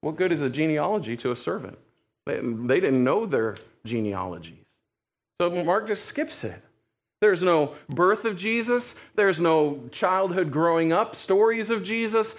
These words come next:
It gets right to the point, the last three years of his ministry prior to Jesus' death.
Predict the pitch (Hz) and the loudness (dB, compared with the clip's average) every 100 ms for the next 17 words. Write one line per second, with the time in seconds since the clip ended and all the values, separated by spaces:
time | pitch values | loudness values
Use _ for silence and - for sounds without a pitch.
0 | - - 214 208 208 - 143 131 180 214 | -18 0 0 2 0 0 -4 2 2 2
1 | 214 - 196 185 143 139 143 143 127 139 | -2 0 0 0 0 0 2 2 4 4
2 | 170 220 - - 214 202 160 165 165 156 | 4 0 -6 -2 0 4 4 2 0 0
3 | 165 131 113 117 120 127 123 120 - _ | 0 0 -2 -2 -2 0 0 -2 -20 _
4 | - 165 185 202 190 170 135 151 156 151 | -2 2 4 2 2 -2 0 2 2 0
5 | 143 135 123 107 98 95 | -4 -4 -2 -2 -2 -4